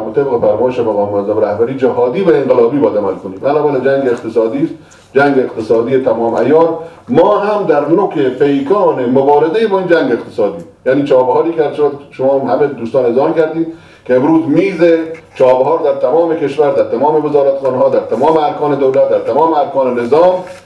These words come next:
با به قول آقای دکتر هم عنوان کردن، در مجمع تشخیص مصلحت نظام هم عرض خدمتشون اونجا این بحث مطرحه و با حساسیت خاص خودش داره دنبال می‌شه.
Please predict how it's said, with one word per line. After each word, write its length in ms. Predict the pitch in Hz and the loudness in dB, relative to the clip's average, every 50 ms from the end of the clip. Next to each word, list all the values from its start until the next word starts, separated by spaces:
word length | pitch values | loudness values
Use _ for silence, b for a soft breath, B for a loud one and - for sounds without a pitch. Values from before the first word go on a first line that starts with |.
| B B B B - | B B B B 0
با 160 | 123 131 135 | 2 2 2
به 60 | 131 | 2
قول 260 | 127 127 131 139 139 | 0 -2 0 0 2
آقای 120 | 135 131 127 127 | 2 2 2 0
دکتر 200 | 120 120 147 139 | -2 -2 0 0
هم 140 | 135 127 | 2 2
عنوان 240 | 127 123 143 139 123 | 2 0 0 0 -2
کردن، 140 | 123 120 113 | -2 -2 0
در 120 | 117 120 | 0 0
مجمع 320 | 117 123 123 123 127 156 156 | 0 0 -2 0 0 0 0
تشخیص 400 | 151 - 131 127 - 139 123 131 | 2 0 0 0 -2 -4 -4 -2
مصلحت 520 | 127 127 127 123 127 127 127 127 123 131 | -2 -2 -2 -2 0 0 0 0 0 0
نظام 400 | 131 127 135 131 156 170 175 175 | -2 -2 0 2 2 2 4 2
هم 180 | 175 170 160 160 | 2 0 -2 -2
عرض 120 | 151 143 | -2 -2
خدمتشون 520 | 147 143 131 135 123 123 139 139 139 135 131 | -2 -2 -2 -2 -2 -2 -2 -2 -2 -2 -2
اونجا 200 | 127 127 143 135 | -2 -2 -2 -2
این 120 | 135 127 | -2 0
بحث 180 | 139 139 143 139 139 - B B B B B B | 0 0 0 0 -2 -6 B B B B B B
مطرحه 400 | 120 120 120 117 131 151 156 170 | -2 0 0 0 0 0 0 0
و 120 | 156 139 | 0 0
با 200 | 123 120 110 - | 0 0 0 0
حساسیت 460 | - - 123 113 113 - 135 127 - - | 0 0 0 -2 0 0 -2 -2 -2 -4
خاص 320 | - - 131 131 131 131 | -2 0 0 0 0 0
خودش 280 | 123 135 139 139 123 - | -2 -2 -2 -2 0 0
داره 160 | 120 117 131 | 2 2 2
دنبال 320 | 120 120 110 107 107 101 | 2 0 0 0 0 -2
می‌شه. 220 | 92 85 85 - | -2 -4 -10 -12